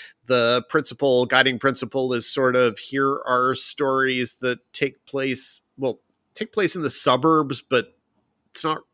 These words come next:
really clear what they think a suburb is or what kind of story they think they wanna tell. It, it's, it's basically Peacock's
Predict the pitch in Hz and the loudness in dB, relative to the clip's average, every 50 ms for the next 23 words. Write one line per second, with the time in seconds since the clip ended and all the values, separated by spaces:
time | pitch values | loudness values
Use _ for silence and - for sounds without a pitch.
0 | _ _ _ _ _ _ _ - 113 113 117 123 135 131 - - - - 135 120 | _ _ _ _ _ _ _ -8 -6 -4 -4 -2 -4 -4 -6 -8 -6 -4 0 0
1 | 120 123 120 117 117 - - 127 104 - 127 120 101 101 92 - - - 113 120 | 2 2 2 0 0 2 2 0 0 0 -4 -6 -6 -8 -10 -8 -4 -2 -2 0
2 | 117 131 127 123 123 110 123 117 117 120 117 117 113 113 107 - 113 101 95 98 | 2 2 2 2 0 0 0 2 2 2 2 0 -2 -2 -6 -6 -6 -8 -8 -6
3 | 104 117 - - - 123 113 104 - - - - - 113 120 123 120 117 110 104 | -8 -8 -6 -4 -4 -4 -4 -4 -6 -8 -8 -6 -4 -2 0 0 0 0 -2 -2
4 | 110 107 - 131 117 - - 110 107 104 104 101 95 92 92 - - - 135 131 | -2 -2 -4 -6 -8 -4 -2 -2 -2 -2 -2 -4 -6 -6 -10 -12 -6 -2 0 2
5 | 123 123 123 120 - - - - - - - - _ _ - 175 170 - - 180 | 2 2 2 0 -2 -4 -16 -14 -16 -16 -18 -20 _ _ -4 -4 -4 -4 -4 -6
6 | 190 190 - - - _ _ - 190 185 - - - - 185 202 202 - - 175 | -6 -6 -6 -10 -10 _ _ -8 -8 -8 -8 -8 -2 0 0 0 2 0 -2 -2
7 | - 180 170 160 151 147 143 139 123 _ _ _ _ _ _ _ - - - 170 | -2 -2 0 0 0 0 0 -2 -6 _ _ _ _ _ _ _ -16 -12 -10 -10
8 | 156 - - 151 147 139 131 - - - - | -8 -4 -4 -2 -2 -2 -2 -2 -4 -6 -6